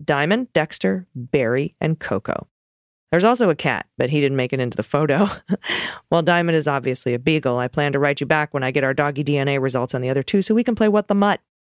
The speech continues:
Testing the dogs was a holiday present for the family, and we're excited to find out their mixes. All right, if you're in the Fort Lauderdale area and you would like a fifty-five pound, deliciously wonderful, unconditional loving boxer girl named Coco,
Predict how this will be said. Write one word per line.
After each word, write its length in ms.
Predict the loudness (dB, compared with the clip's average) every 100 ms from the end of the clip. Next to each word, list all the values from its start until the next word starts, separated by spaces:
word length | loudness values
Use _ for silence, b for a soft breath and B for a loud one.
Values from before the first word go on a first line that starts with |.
| _ _ -2
Testing 320 | 0 2 2
the 80 | 4
dogs 500 | 4 4 2 -2 -4
was 120 | -2
a 40 |
holiday 300 | 0 0 0
present 320 | 0 0 -2 -4
for 80 |
the 80 | -4
family, 380 | -2 0 0 -2
and 100 | -2
we're 80 | -4
excited 440 | -4 -4 -2 -2
to 80 | -4
find 340 | -2 -2 0
out 180 | -2 -4 -6
their 180 | -4 -2
mixes. 680 | 0 -2 -4 -4 -4 -4 -2
All 160 | 0
right, 340 | 2 2 0 -6
if 140 | -4 0
you're 120 | 0
in 60 |
the 60 | 2
Fort 220 | 0 2
Lauderdale 460 | 2 2 2 2 2
area 440 | 2 2 2 0 -6 _ _ _ -6
and 160 | -2 0
you 120 | 2
would 200 | 2 2
like 180 | 2 0
a 60 |
fifty-five 600 | -2 -2 -2 -2 0 0 0
pound, 280 | 0 0
deliciously 580 | 0 -2 -2 -2 0 0
wonderful, 680 | 2 2 2 0 2 0 0 _ _ _ 0
unconditional 680 | 2 2 2 2 2 2 4
loving 460 | 2 2 0 0 -4
boxer 540 | -2 0 0 -2 -2
girl 380 | 0 2 2 0
named 300 | 0 -2 -4
Coco, 680 | 0 2 4 4 2 0